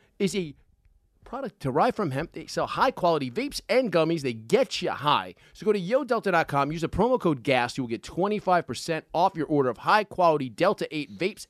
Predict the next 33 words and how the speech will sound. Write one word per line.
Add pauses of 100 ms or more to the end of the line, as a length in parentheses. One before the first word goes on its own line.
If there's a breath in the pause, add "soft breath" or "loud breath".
and
gummies.
Yes,
that's
Yo
Delta
dot
com. (240 loud breath)
The
promo
code (120)
is (140)
gas (220 soft breath)
for
twenty-five
percent
off
your
order. (200 loud breath)
Or
check
out
Yo
Kratom
dot
com,
the
home
of
the
sixty
dollar
kilo.